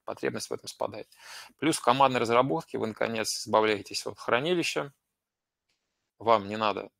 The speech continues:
дожидаться, пока кто-то, особенно кто-то, который не на связи, не берет трубку, захватил дерево конфигурации или захватил какой-нибудь популярный объект, типа справочник номенклатуры, и вы не можете делать свою работу.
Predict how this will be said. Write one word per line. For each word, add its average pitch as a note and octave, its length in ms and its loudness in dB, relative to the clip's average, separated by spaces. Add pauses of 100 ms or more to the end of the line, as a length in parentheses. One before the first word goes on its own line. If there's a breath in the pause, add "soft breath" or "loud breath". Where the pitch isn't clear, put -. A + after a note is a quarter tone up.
(480)
дожидаться, A2 540 0
пока - 220 -8
кто-то, - 500 -8 (300)
особенно G#2+ 440 -8
кто-то, A2+ 380 -8 (140)
который A2 500 -8 (160)
не A#2+ 120 -4
на A#2+ 100 0
связи, G#2 500 -2 (120)
не A2 120 -6
берет G#2+ 260 -4
трубку, - 440 -8 (440 soft breath)
захватил A2 600 -2
дерево G2+ 300 -4
конфигурации D3 800 0
или A#2 140 -8
захватил G#2+ 420 -6
какой-нибудь - 340 -10
популярный G#2+ 420 0
объект, C3+ 300 -2
типа C3+ 260 -10
справочник A#2+ 520 0
номенклатуры, A2+ 540 -4 (760 soft breath)
и D#3 100 2
вы C3+ 120 2
не B2+ 80 0
можете B2 340 -2
делать A#2 200 0
свою A2 240 -2
работу. G2 420 -2